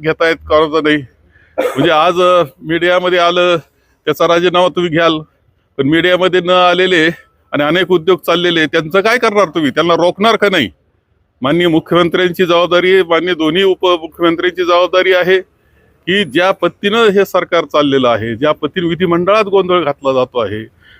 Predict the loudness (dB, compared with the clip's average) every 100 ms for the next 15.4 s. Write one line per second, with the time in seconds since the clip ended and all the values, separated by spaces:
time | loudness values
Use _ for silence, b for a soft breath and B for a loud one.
0 | -4 -2 0 0 2 2 -2 -2 -4 -6
1 | -8 -6 -4 -6 -10 -2 0 2 0 -2
2 | -2 -4 -2 -2 0 0 -2 -2 -2 -2
3 | -4 -4 -2 0 0 0 0 -4 -4 -12
4 | b b -2 0 0 0 -2 0 2 2
5 | 0 2 2 2 2 0 2 2 0 _
6 | _ _ _ _ _ -6 -4 -4 0 0
7 | 2 2 2 2 -2 0 0 0 -4 _
8 | _ _ _ _ _ _ -2 0 0 0
9 | -2 -2 0 0 2 2 2 2 0 -2
10 | -2 -4 -6 _ _ _ _ _ _ _
11 | _ -4 0 0 0 0 0 0 2 2
12 | 2 2 2 0 -2 0 0 0 0 2
13 | 2 0 _ -2 0 0 0 -2 -4 -4
14 | -6 -2 0 2 2 2 2 2 2 -2
15 | -2 -2 0